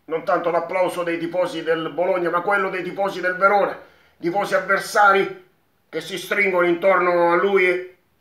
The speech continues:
e applaudono, come dov-, dovremmo fare tutti noi.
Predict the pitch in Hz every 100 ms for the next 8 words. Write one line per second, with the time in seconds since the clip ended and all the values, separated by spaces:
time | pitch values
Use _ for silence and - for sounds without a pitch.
0 | _ 160 170 170 180 156 143 135 - -
1 | 151 156 147 - - 156 180 180 175 170
2 | 180 160 175 165 170 156 147